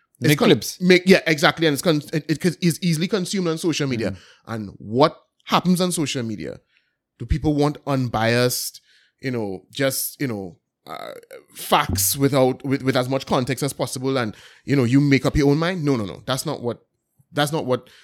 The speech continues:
Speaker 1: goes viral on social media. That's not what's shared. So the news just, you know, say,
Speaker 2: Yeah.
Speaker 1: "Hey, this is what people
Speaker 2: Yeah,
Speaker 1: want,
Speaker 2: nah.
Speaker 1: so
Speaker 2: And
Speaker 1: let's
Speaker 2: well,
Speaker 1: start
Speaker 2: of
Speaker 1: it
Speaker 2: course,
Speaker 1: now."
Speaker 2: well, I, I mean, it kinda, kinda shit up that we didn't get to, to discuss any, any of this last week, where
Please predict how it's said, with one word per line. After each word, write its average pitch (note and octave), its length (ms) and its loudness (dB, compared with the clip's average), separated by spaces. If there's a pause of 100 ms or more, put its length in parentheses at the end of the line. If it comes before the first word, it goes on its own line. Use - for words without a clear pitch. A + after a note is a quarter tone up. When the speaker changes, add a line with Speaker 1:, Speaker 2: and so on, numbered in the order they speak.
(160)
Speaker 1:
goes C#3+ 180 2
viral A#2+ 400 2
on B2+ 80 0
social B2 300 -4
media. A2+ 140 -2
That's B2 100 -4
not B2 100 -8
what's B2+ 160 -8
shared. D#3 400 -2 (300)
So B2 440 -2 (100)
the D3 120 0
news E3+ 280 8
just, D3+ 300 4 (260)
you E3+ 100 4
know, C#3 100 4
say, D3+ 160 4
Speaker 2:
Yeah. E3 60 8
Speaker 1:
"Hey, G3+ 160 10
this D#3 100 4
is D#3+ 80 -2
what F3 140 0
people E3+ 280 2
Speaker 2:
Yeah, F3+ 100 8
Speaker 1:
want, A3 160 6
Speaker 2:
nah. A#2+ 80 2
Speaker 1:
so D3 80 0
Speaker 2:
And B2 100 0
Speaker 1:
let's D3 100 4
Speaker 2:
well, E3+ 80 8
Speaker 1:
start F3 120 10
Speaker 2:
of D#3+ 60 -2
Speaker 1:
it - 40 -4
Speaker 2:
course, G#3 180 8
Speaker 1:
now." F#3+ 60 -4
Speaker 2:
well, D#3+ 200 4
I, C#3+ 400 0
I C#3 40 -2
mean, D3 200 2
it A#2+ 220 -6
kinda, E3+ 360 -2 (360)
kinda F#3+ 360 0
shit C3 200 -2
up B2+ 100 2
that B2+ 120 2
we A#2+ 60 0
didn't A#2 240 0
get A#2+ 180 0
to, A#2+ 320 0
to C3 100 -2
discuss A#2+ 680 -4 (680)
any, C3+ 460 0
any C3 200 0
of C3+ 80 2
this C3+ 180 2
last A2 300 -4
week, G#2+ 200 -6 (580)
where B2+ 480 4